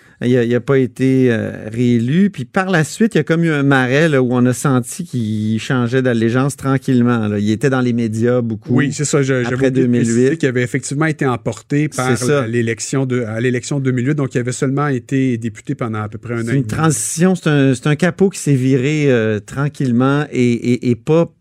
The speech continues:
Speaker 1: publiquement, je dirais. Ça, ça a été long. Même que quand il a viré capot, il est devenu conseiller, comme tu l'as bien dit, de, de Philippe
Speaker 2: Ouais.
Speaker 1: Couillard.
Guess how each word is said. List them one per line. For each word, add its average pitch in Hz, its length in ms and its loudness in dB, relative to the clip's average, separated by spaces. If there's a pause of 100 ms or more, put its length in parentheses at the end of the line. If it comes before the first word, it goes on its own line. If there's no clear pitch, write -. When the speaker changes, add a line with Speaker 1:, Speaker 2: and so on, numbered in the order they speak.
(120)
Speaker 1:
publiquement, 135 760 0
je 110 80 -8
dirais. 107 300 -2
Ça, 107 180 -6
ça 110 120 -4
a - 20 0
été 113 240 0
long. 127 280 0 (280)
Même 170 220 2
que 165 80 0
quand 156 280 -2
il 147 80 0
a 135 40 2
viré 127 380 0
capot, 143 280 0
il 175 80 0
est 135 40 2
devenu 123 260 2
conseiller, 123 560 -2 (180)
comme 107 140 -6
tu 104 140 -12
l'as 104 100 -2
bien 98 220 -4
dit, 110 200 -6
de, 110 180 -2
de 104 100 -6
Philippe 143 200 -4
Speaker 2:
Ouais. 135 120 -2
Speaker 1:
Couillard. 117 380 -4